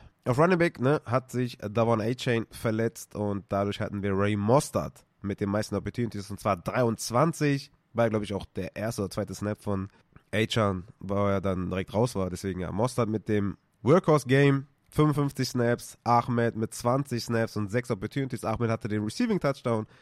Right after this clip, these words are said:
deswegen hat er zehn Komma sechs Punkte. Mostert mit neun Komma acht Punkten, aber klarer Leadback. Woche zwölf gegen die Jets, tough auf jeden Fall, aber ist ein absoluter Starter in der Offense, äh, die gute Run-Schemes hat. Er selber spielt auch eine gute Saison.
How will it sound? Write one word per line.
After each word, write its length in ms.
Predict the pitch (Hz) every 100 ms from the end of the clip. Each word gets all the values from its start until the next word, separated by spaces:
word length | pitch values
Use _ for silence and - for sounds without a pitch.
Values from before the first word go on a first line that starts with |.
| - -
deswegen 240 | 98 98
hat 80 | 95
er 100 | 95
zehn 160 | 110
Komma 160 | 98 95
sechs 160 | 117 -
Punkte. 400 | 107 101 104 98 _ _ - -
Mostert 380 | 110 147 156 127
mit 120 | 120
neun 200 | 117 135
Komma 200 | 131 117
acht 260 | 107 - -
Punkten, 400 | 120 - 110 -
aber 320 | 95 90 90
klarer 400 | - 107 92 98
Leadback. 580 | 110 123 117 107 - _ _ -
Woche 200 | 117 127
zwölf 180 | 139
gegen 200 | 135 131
die 100 | 107
Jets, 400 | 139 151 - - _ -
tough 260 | - 165 -
auf 140 | 147
jeden 140 | 156
Fall, 280 | 156 151 151
aber 340 | 101 110 110 101 _ -
ist 160 | 107
ein 80 | 110
absoluter 540 | 107 - 110 107 101 - _ -
Starter 540 | - 151 156 143 131
in 160 | 139 135
der 120 | 127
Offense, 720 | 131 - 127 123 120 - 107
äh, 180 | 104 107
die 460 | 104 113 113 107 110 _ -
gute 180 | 117 127
Run-Schemes 1000 | 117 113 120 123 - 107 - 117 113 107
hat. 200 | 113 104
Er 100 | 107
selber 320 | 104 123 120
spielt 240 | 113 - 113
auch 80 | 107
eine 120 | 107
gute 220 | 110 104
Saison. 380 | 95 101 98